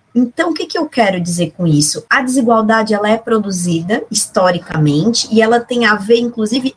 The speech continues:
até com o próprio modo que o Brasil se constitui enquanto nação. Quando a gente olha pro tipo de colonização que a gente teve, e que eu até diria que não acabou até hoje, né?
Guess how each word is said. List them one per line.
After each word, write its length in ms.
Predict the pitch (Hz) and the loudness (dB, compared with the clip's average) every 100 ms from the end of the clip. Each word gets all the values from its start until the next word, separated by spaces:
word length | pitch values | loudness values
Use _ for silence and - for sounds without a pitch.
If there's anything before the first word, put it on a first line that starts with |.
| - | -4
até 400 | 208 - - 339 | -4 -4 0 0
com 220 | - 302 | 0 -6
o 120 | - | -6
próprio 400 | - 349 392 381 | 0 0 0 -2
modo 320 | 302 254 262 254 | 2 4 4 0
que 120 | 262 | -4
o 20 | |
Brasil 380 | 233 233 214 220 | 0 0 0 -2
se 160 | - | -2
constitui 420 | - 233 226 214 226 | -2 -4 -4 -4 -2
enquanto 420 | 233 - 226 233 | 0 0 -2 0
nação. 640 | 233 320 - 214 156 147 - _ - - - _ _ | 0 0 0 0 0 0 -4 _ -20 -20 -20 _ _
Quando 200 | - 233 | 2 2
a 80 | 254 | 2
gente 420 | 247 294 294 220 | 2 2 0 2
olha 400 | 180 208 247 233 | 2 4 2 0
pro 140 | - 214 | -6 -6
tipo 400 | - 302 311 285 | -2 0 0 0
de 100 | 240 | -2
colonização 1000 | 233 202 196 185 180 180 - - 240 302 | 0 -2 0 -4 -2 0 0 0 0 2
que 80 | 311 | 2
a 80 | 208 | 0
gente 320 | 185 - 160 | -4 -10 -10
teve, 580 | - 196 196 165 151 - | -4 0 2 0 -4 -2
e 100 | 302 | -2
que 140 | 294 277 | 2 2
eu 60 | |
até 300 | 240 233 285 | 2 2 0
diria 380 | 247 233 220 220 | 2 2 2 0
que 140 | 226 | 2
não 200 | 214 277 | 2 2
acabou 460 | 254 226 170 165 185 | 0 -2 -4 -2 -2
até 260 | 156 151 147 | -4 -6 -6
hoje, 480 | 185 196 147 143 147 _ - | 0 2 0 -4 -12 _ -4
né? 260 | 214 240 | -2 -2